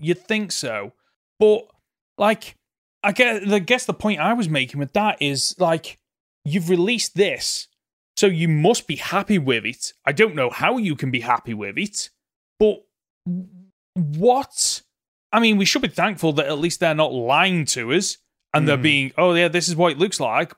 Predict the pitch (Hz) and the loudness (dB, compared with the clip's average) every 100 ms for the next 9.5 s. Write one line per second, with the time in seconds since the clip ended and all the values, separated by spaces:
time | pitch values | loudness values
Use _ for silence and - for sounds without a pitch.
0 | - 202 147 165 165 269 285 - - - | 0 0 0 -2 2 4 2 -2 -6 -2
1 | 165 175 180 196 196 - 196 190 175 180 | 0 2 2 4 2 2 0 0 0 -2
2 | 156 139 175 175 - 151 - - 226 139 | -4 -4 -4 -4 -6 -8 -10 -10 -6 -6
3 | 107 151 226 - - - _ _ _ _ | -2 0 0 -2 -6 -8 _ _ _ _
4 | - 220 226 262 185 277 330 190 240 254 | -8 -4 0 0 2 0 0 0 4 4
5 | 151 180 262 220 175 294 339 320 311 330 | 4 6 4 2 4 6 6 4 4 4
6 | 320 - - 269 - 202 - 120 101 _ | 2 -2 -6 -8 -6 -8 -6 -8 -8 _
7 | _ 214 285 175 170 175 220 190 180 170 | _ 2 4 2 4 6 6 6 4 6
8 | 190 240 294 - 185 226 220 220 196 160 | 8 6 4 -2 0 2 4 2 0 -2
9 | 135 104 - 139 160 | 0 -2 -4 0 0